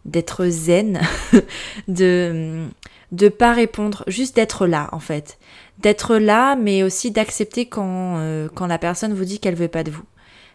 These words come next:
Même si c'est difficile à entendre, hein, mais accepter, euh, que, que votre compagne ait besoin de solitude, accepter qu'elle ait besoin de se recentrer. C'est pas parce qu'elle ne vous aime plus,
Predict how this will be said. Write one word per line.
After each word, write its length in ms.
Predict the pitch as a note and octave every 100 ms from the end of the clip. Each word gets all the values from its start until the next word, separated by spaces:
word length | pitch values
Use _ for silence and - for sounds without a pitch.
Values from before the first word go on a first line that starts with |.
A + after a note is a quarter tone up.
| -
Même 160 | F3+
si 120 | -
c'est 140 | F#3+ G3
difficile 520 | E3+ E3+ F#3 - F#3
à 60 | F3
entendre, 380 | F3 G#3 F#3+
hein, 80 | F3+
mais 240 | E3 E3 -
accepter, 580 | F3 - G3 - G#3+ G#3+
euh, 140 | E3+ D3+ - -
que, 260 | F#3 E3+
que 160 | E3+ -
votre 380 | E3+ E3+ - F3+ _ _ _ _
compagne 480 | - F3 G3+ G#3+ G3+ -
ait 100 | E3
besoin 300 | E3 F3 G3
de 40 |
solitude, 640 | G3+ G3+ F3 - F#3 F#3+ F#3+ - - - - -
accepter 520 | - F#3 - G#3 A3+ A3+
qu'elle 200 | G#3 F3+
ait 60 |
besoin 240 | E3 G3 F#3+
de 80 |
se 160 | F3 -
recentrer. 640 | F3 F3+ F#3+ G3 F3+ F3+
C'est 180 | E3+ -
pas 140 | B3+ D4
parce 240 | A#3+ G#3
qu'elle 160 | G#3+ F#3+
ne 100 | F3+
vous 280 | E3 E3
aime 160 | E3 D#3
plus, 320 | - - A#3